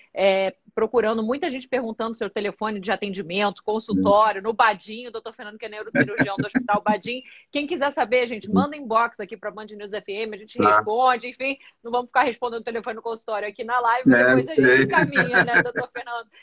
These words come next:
Speaker 1: É,
Speaker 2: Sim.
Speaker 1: pra gente
Speaker 2: É.
Speaker 1: fechar, queria que você concluísse o, é, um pouco sobre esse assunto tão, enfim, é, é, tão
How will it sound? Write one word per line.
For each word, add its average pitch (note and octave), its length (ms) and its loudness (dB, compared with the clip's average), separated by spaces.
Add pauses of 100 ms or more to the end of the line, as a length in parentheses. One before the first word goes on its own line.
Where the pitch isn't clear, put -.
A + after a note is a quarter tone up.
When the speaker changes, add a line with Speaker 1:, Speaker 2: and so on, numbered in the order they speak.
(140)
Speaker 1:
É, B3+ 160 2
Speaker 2:
Sim. G#3 80 2
Speaker 1:
pra B3+ 140 -4
gente C#4 180 -4
Speaker 2:
É. F#3 60 4
Speaker 1:
fechar, C4 340 -2
queria C#4 260 -14
que - 80 -20
você E4 100 -12
concluísse C#4 720 -12
o, A3+ 140 -8 (260)
é, G#3 280 2
um G#3 100 -6
pouco G#3 260 -8
sobre F#3+ 260 -6
esse - 180 -6
assunto A3+ 380 -8 (100)
tão, C4+ 500 -4
enfim, F#3 460 -14
é, F3+ 800 -2
é, F3 60 -6
tão A3 440 -4